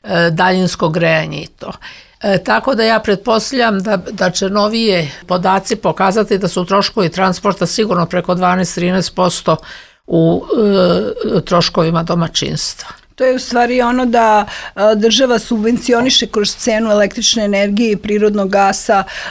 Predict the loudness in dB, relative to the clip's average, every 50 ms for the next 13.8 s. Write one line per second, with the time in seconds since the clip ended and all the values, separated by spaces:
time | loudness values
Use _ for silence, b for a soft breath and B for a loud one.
0 | B -2 -2 0 2 0 0 0 2 2 2 2 2 0 -4 -4 -2 -2 0 2
1 | 2 4 4 4 2 2 2 2 0 0 0 0 0 0 0 0 0 0 -2 0
2 | 2 0 0 0 -2 -2 -2 -2 -2 -2 -2 0 0 0 0 0 0 2 2 2
3 | 2 0 0 0 0 -2 -2 -4 -4 -4 -2 -2 0 0 2 0 0 0 2 2
4 | 4 4 4 4 2 2 0 2 2 4 4 4 2 0 -4 -4 -4 -2 0 0
5 | 0 2 2 4 4 4 2 2 0 0 2 0 0 B B B B B B 0
6 | 2 4 4 6 6 6 4 4 2 0 2 2 2 2 2 0 0 0 0 0
7 | 0 0 2 2 0 0 0 -4 -4 -4 -2 -2 0 -2 -2 -2 -2 -2 -2 0
8 | 0 -2 -2 -4 -4 -4 -2 0 2 2 2 0 -2 -2 -4 -4 -2 -2 -2 -2
9 | -2 -2 -4 -4 -6 B B B B B B 0 0 2 2 0 2 0 0 0
10 | 0 -2 -2 0 -2 -2 -2 -4 -6 -4 -4 -6 -2 0 2 2 2 2 2 2
11 | 2 0 2 0 0 -2 -2 -4 -10 -12 -10 -2 0 0 0 2 2 2 0 0
12 | 0 -2 -4 -2 -2 0 0 0 0 0 0 0 0 -2 -2 -2 0 0 -2 -4
13 | -6 -6 -4 -4 -4 -6 -6 -8 -10 -12 -16 -12 -10 -10 -10